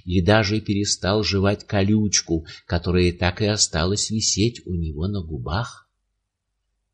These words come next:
Но через час Хаджа Насреддин укрепил свое сердце, слезы высохли на его лице. «Ничего!» — вскричал он, сильно хлопнув ишака по спине.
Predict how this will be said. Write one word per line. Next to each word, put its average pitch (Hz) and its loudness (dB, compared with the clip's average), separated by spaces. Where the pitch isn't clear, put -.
Но 101 8
через 180 6
час 226 6
Хаджа 135 6
Насреддин 135 6
укрепил 185 6
свое 131 8
сердце, 208 4
слезы 214 10
высохли 139 4
на 123 2
его 127 6
лице. 160 4
«Ничего!» — 156 8
вскричал 110 4
он, 151 4
сильно 170 4
хлопнув 147 2
ишака 113 0
по 110 -4
спине. 95 0